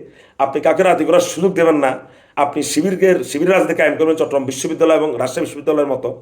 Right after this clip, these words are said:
এটা আপনারা ভুল করছেন। জামাত ভুল করছেন। বাংলাদেশের সব জায়গায় একরকম, এটা হলো রাজধানী। মনে রাখতে হবে, আপনারা যত কিছুই করেন, আপনারা ঢাকা বিশ্ববিদ্যালয় থেকে একদিন, একদিন আপনাদেরকে চলে যেতে হবে।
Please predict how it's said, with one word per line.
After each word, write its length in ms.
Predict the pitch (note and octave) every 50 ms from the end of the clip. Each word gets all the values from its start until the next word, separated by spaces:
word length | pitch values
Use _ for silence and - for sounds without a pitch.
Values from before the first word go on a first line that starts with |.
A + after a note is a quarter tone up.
| - - _ _ _ -
এটা 180 | C3+ B2 G#2+ C#3 B2+
আপনারা 240 | B2+ - C3+ C#3
ভুল 220 | C3+ - - F3 F3 C#3
করছেন। 340 | B2+ A#2+ - - - - - _ _ _ _ _ _ _ _ _ _ _ _ _ _ -
জামাত 280 | F#3+ C#3 D#3 F#3 - -
ভুল 140 | E3+ G3+ G3
করছেন। 280 | F#3+ G3 - - - - - - - - - _ _ _ - - -
বাংলাদেশের 520 | F#2 G#2 D3+ D#3 D#3+ D#3+ D#3+ D#3+ - F#3+ F3+
সব 240 | - - - F#3+ G#3 F#3
জায়গায় 240 | F#3 F3+ F3+ F3+ E3
একরকম, 400 | - D#3+ E3 D#3 F3 F3+ F3 C3
এটা 140 | C3+ D3+
হলো 100 | D#3+ D#3
রাজধানী। 440 | C3 C3 C#3 C3 A#2 C#3+ C3+ G#2+ F#2 - - - _ _ _ _ _ _ _ _ _ -
মনে 200 | C#3+ E3+ E3+ E3
রাখতে 300 | F3 F#3 F3+ - - D#3+
হবে, 220 | D3+ C#3 A#2+ A2+ - - - - _ _ _ _ -
আপনারা 340 | D3 D3 - - F3+ G3 G3
যত 340 | F3+ B2+ - - D#3+ D#3+ D#3+ E3+ E3 -
কিছুই 260 | G3+ F#3+ - B3+ B3+
করেন, 260 | - G3+ G3 G3+ - - - - - - _ _ _ _ _ _ -
আপনারা 320 | C3+ - - - A#2 -
ঢাকা 180 | - C#3+ E3 F3
বিশ্ববিদ্যালয় 460 | D3+ D3 - - F#3 D#3+ D#3 E3+ E3+ E3
থেকে 120 | D#3 D3+
একদিন, 280 | D#3 D3 C3 - D3 D3
একদিন 220 | C#3+ C#3 C#3 C#3+ C#3+
আপনাদেরকে 440 | C3+ C3+ D3 C#3+ D3+ D3 D3 D#3 D3+ - - - - -
চলে 180 | - D#3 D3 C#3+
যেতে 160 | C#3+ - D3+
হবে। 220 | C3+ B2 F#2+ F#2